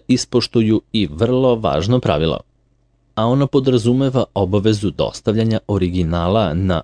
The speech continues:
uvid sudskom tumaču. Tako da svako ko zahteva ovu uslugu ima mogućnost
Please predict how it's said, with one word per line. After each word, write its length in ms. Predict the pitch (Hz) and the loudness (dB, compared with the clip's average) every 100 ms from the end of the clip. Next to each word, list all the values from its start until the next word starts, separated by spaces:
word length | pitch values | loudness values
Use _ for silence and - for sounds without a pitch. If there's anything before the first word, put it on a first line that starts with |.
| - | -4
uvid 300 | 92 76 98 - | -4 -2 -6 -6
sudskom 520 | - - - 82 80 | -8 -8 -8 -8 -4
tumaču. 460 | 110 95 90 - - _ _ _ _ _ _ _ _ _ _ _ _ - | -2 0 -2 -4 -10 _ _ _ _ _ _ _ _ _ _ _ _ -4
Tako 220 | 135 147 | -2 0
da 100 | 135 | 0
svako 400 | - 131 - 127 | 0 -2 0 -2
ko 180 | - 120 | 0 0
zahteva 560 | 98 73 - 117 120 | 0 -4 -4 -2 0
ovu 260 | 117 117 117 | 2 4 2
uslugu 460 | 120 120 117 104 80 _ _ _ _ - | 2 0 2 2 0 _ _ _ _ -4
ima 200 | 127 156 | 0 2
mogućnost 680 | 151 110 82 - 117 123 | 2 2 0 0 -2 -4